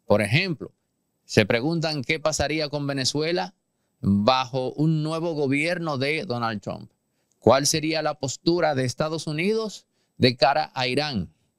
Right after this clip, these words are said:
Ya que la de Israel, el propio Donald Trump la ha dejado bastante clara. ¿Cuál será la postura de Estados Unidos en torno a Rusia y China?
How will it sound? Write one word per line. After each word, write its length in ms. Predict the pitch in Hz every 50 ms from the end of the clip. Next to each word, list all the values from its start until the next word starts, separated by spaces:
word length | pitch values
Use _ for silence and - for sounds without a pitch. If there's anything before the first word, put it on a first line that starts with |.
| _ _ _ _ _ -
Ya 320 | - 95 107 131 131 139 139
que 480 | _ - 151 151 147 151 160 170 147 -
la 180 | 139 127 120 120
de 720 | 117 120 120 117 117 117 113 113 113 110 110 107 123 -
Israel, 760 | - 131 131 123 - 143 143 135 156 190 175 143 147 151 - _ _ _ _ _ _ _ _ _ -
el 280 | 135 139 135 131 117
propio 440 | - - 151 190 214 208 202 190 170
Donald 340 | 147 156 156 160 160 156 139
Trump 300 | - - 143 151 156 - _
la 220 | - 120 117 117 127
ha 60 | 139
dejado 380 | 147 139 113 117 123 139 156
bastante 460 | 139 131 113 - - 110 110 95 110 -
clara. 380 | - 92 92 98 - - - _ _ _ _ _ - _ _ _ _ _
¿Cuál 320 | - - 131 139 143 147 156
será 240 | - 180 147 151 160
la 160 | 156 147 -
postura 480 | - 135 123 - 147 147 156 156 147
de 240 | 131 143 147 160 - -
Estados 540 | 131 113 - - 120 123 139 147 143 -
Unidos 440 | 147 131 131 135 147 147 165 170 156
en 220 | 135 127 123 120 104
torno 480 | - 123 123 123 127 127 123 120 120
a 80 | 117 110
Rusia 320 | 110 135 151 147 - 147
y 60 | 123
China? 400 | - - 214 233 226 165 101 -